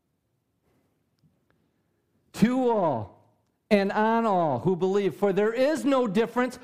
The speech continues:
Why? Why is there no difference to, to the Jews and to the Greeks? "For all have sinned and fallen short of the glory of God."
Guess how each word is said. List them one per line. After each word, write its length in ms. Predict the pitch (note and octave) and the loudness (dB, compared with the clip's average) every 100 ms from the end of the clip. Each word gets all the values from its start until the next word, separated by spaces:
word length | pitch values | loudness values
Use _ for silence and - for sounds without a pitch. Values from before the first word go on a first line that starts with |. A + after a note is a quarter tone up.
| - | -6
Why? 480 | G#3 D4+ F4 D4+ E3 - - - | 0 2 2 2 0 -6 -16 -2
Why 240 | B3 E4+ | 2 2
is 180 | F#4+ C4 | 0 0
there 120 | D#4+ | 0
no 140 | D#4+ D4+ | 0 0
difference 420 | D4+ C4 D4+ A#3 | -2 -2 -2 -2
to, 320 | - B3 A3 - - | -2 0 0 -4 -10
to 120 | - A3+ | -2 0
the 100 | G3 | 0
Jews 420 | D3+ D#3 G#3 E3+ | -2 0 0 0
and 100 | D#3+ | -2
to 100 | F#3+ | 0
the 120 | F3 | 0
Greeks? 560 | D#3 E3 F3 B2 - - _ _ _ _ _ _ _ _ _ _ | -2 -2 -2 -2 -8 -16 _ _ _ _ _ _ _ _ _ _
"For 220 | - C4 D4 | 0 2 2
all 600 | D#4+ F4+ F4+ E4+ C#4+ G3 | 2 2 2 2 0 0
have 220 | A#3+ G3+ | 0 -2
sinned 480 | - B3+ A#3+ A3+ G#3 | -4 0 0 0 0
and 240 | A3+ G#3 | 0 0
fallen 340 | A#3 A#3 A3 | 2 2 0
short 320 | G3+ - A#3 G#3+ | -2 0 0 2
of 80 | |
the 100 | G3+ | 0
glory 440 | F#3+ F3+ G3+ G3 F#3 | 0 0 0 0 0
of 120 | D#3 | 0
God." 400 | F3 D#3+ C#3+ A2+ | 0 2 0 -4